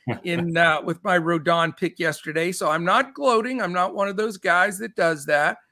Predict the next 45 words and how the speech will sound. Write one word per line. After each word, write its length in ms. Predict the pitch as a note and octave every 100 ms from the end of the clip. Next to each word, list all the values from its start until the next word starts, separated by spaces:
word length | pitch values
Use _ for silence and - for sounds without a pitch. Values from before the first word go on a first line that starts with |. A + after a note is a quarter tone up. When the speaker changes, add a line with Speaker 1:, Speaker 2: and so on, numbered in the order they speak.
| _
Speaker 2:
I 40 | G2
Speaker 1:
Mm-hmm. 380 | G2+ A2 B2
Speaker 2:
just, 520 | C3+ F#3 F#3 - - F#3
uh, 380 | F3 E3+ E3 D#3 _ _ _ _
you 120 | A3+
know, 260 | G#3+ F3+ F3+ -
I 140 | E3
figured 380 | E3 G3 F#3 G3
I'd, 280 | E3+ F3 F3
I 100 | D3
wanted 340 | D#3+ E3+ F3+
to 60 | F#3
make 180 | G3 G3
a 40 |
mention 380 | G#3 F#3 F3 F#3
to 180 | E3 F3
it 80 | F3
'cause 180 | E3+ D#3
I 80 | D#3
was 200 | D3+ C#3
really 240 | E3 E3
proud 340 | - E3 D3+
of 80 | D3
the 60 | D3
way 160 | C#3
he 120 | B2+ C#3+
pitched. 380 | - D3 -
He 140 | D3+ G#3+
was 240 | A3 A#2
dominant. 600 | - - C3 D#3 C#3 A#2+ _ _ _ _ _ -
Speaker 1:
Right. 420 | F#2+ F#2+ F#2 F#2+ _ _ _
Yeah, 240 | - F#2+ F#2
he 140 | G#2
was, 340 | A#2 G2 F#2+ -
he 100 | A#2
was 220 | A2+ G2+
awesome. 540 | F#2+ G2 - F2+ F#2 _ _ -
And, 460 | G2+ G2 G2 F#2+ F#2+
uh, 320 | F#2+ F#2 F#2 - _ _ _ _ _
still 240 | - C3 B2
waiting 260 | C3 A#2
to 60 | A2+
see 320 | - B2+ A#2+
if, 260 | A2 - A2+
uh, 380 | A2 G2+ F#2+